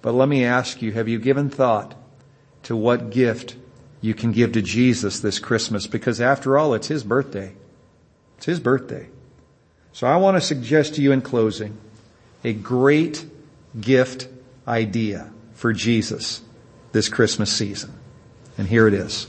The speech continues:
Give Jesus your time. Let him interrupt your schedule. Spend time with him in his word and in prayer every day.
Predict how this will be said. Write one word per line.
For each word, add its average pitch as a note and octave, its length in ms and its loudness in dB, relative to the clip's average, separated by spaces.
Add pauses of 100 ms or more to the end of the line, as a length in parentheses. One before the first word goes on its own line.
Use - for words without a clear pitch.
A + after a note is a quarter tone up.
(1160)
Give D#3+ 260 4
Jesus F3 760 2 (500)
your B2 160 2
time. G#2+ 640 -2 (1000)
Let F3+ 400 0
him A#3 260 -2
interrupt A3 720 0
your F3 120 0
schedule. F#3 840 0 (880)
Spend G#3 380 0
time G#3+ 380 0
with G#3+ 220 0
him G#3+ 200 0
in F#3 60 0
his C#3+ 180 0
word G3+ 640 2
and D3 100 0
in C#3+ 140 0
prayer F#3+ 420 0
every F#3 280 0
day. G3 500 0